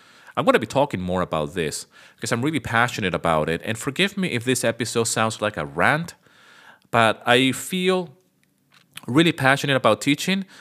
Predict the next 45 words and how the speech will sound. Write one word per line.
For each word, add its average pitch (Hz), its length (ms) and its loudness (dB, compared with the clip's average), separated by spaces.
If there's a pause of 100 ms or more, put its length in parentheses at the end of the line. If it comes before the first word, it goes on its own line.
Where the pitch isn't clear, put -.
(200)
And 117 120 2
if 113 100 0
you're 131 100 6
listening 156 340 2
to 123 100 -4
this, 117 280 4
I 110 80 4
am 101 100 4
assuming 147 340 -2
that 101 100 0
you 101 120 2
are 104 60 6
a 98 40 2
musician 95 500 -4
yourself, 90 540 0
and 104 120 -2
I 107 40 4
am 104 200 2
assuming 117 460 -2
that 92 100 0
you 98 260 -2
are 101 400 4 (520)
one 113 220 2
of 95 120 0
those 101 180 2
who 101 80 -6
follow 95 320 2
me 92 100 -4
from - 180 -8
Stock - 320 -2
Music 80 280 -8
Licensing. - 600 -4 (480)
So - 160 -6
hopefully 127 500 0
I - 20 2
haven't 113 300 2
offended 101 500 -2 (140)
any 110 480 2
<laughs> 113 40 -8
new 131 200 0
listeners 123 680 0 (380)
with 104 180 -2
this 110 220 2
podcast 110 480 0
episode, 135 500 0